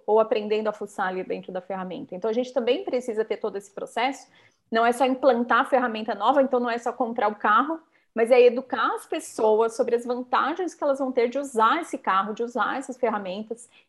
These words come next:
e enxergar o quanto isso vai ser produtivo pra elas, pra empresa, e quanto vai ser legal pras pessoas. Então, também ter essa visão completa, né, do quanto isso facilita a vida do grupo como um todo.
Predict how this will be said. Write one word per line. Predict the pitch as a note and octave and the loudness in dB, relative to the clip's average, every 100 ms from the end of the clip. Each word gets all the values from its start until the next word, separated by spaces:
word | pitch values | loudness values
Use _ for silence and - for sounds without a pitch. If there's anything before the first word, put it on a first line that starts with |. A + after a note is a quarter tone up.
| - | -4
e | A#3+ | -4
enxergar | B3 B3+ A3 A3 | 2 2 4 2
o | |
quanto | A3 A3+ A#3 | 0 -4 -6
isso | A3+ A#3 | -4 -4
vai | |
ser | A#3 A3+ | -2 -2
produtivo | - B3+ C4 E4+ - F#3 F#3 | 0 2 2 2 -2 -4 -4
pra | G#3+ C4+ C4 | -4 -2 2
elas, | B3+ F4+ - - _ _ _ - | 0 0 -8 -18 _ _ _ -2
pra | B3+ | 0
empresa, | C4+ B3+ A3 A3+ C4 - _ - | 2 4 6 6 2 -6 _ -14
e | |
quanto | - C#4 C4+ | -2 0 2
vai | C#4+ | 0
ser | D4 | 2
legal | C#4 A#3 C4 C4 | 4 6 4 4
pras | C4+ E4+ - | 0 0 2
pessoas. | C4 - G#3 E3+ E3+ | 2 2 0 2 0
Então, | F#3 A3 A3 | -4 -8 -4
também | A#3+ A#3+ C4 | -2 0 0
ter | C4 C#4 | 2 2
essa | G#4 - | 2 -4
visão | A3+ A3+ A3 G#3+ | -4 -2 -4 -4
completa, | A3 F#3+ G3+ D#3+ E3 D#3+ | -8 -8 -4 -4 -4 -6
né, | F3 A3 | -4 -4
do | G3+ | -4
quanto | A#3+ B3+ C4+ | -6 -6 -6
isso | B3 | -10
facilita | - A#3+ A#3+ A#3 A#3 | -10 -8 -6 -4 -4
a | |
vida | A3+ A#3+ B3 - - | -4 -2 -2 -4 -10
do | F#3+ B3+ | -6 -2
grupo | A3 B3 D4+ A3 A3+ | 0 0 0 -2 0
como | - A3 G#3 | 0 0 -2
um | G#3 | -6
todo. | F3+ D#3 D#3+ | -4 -4 -8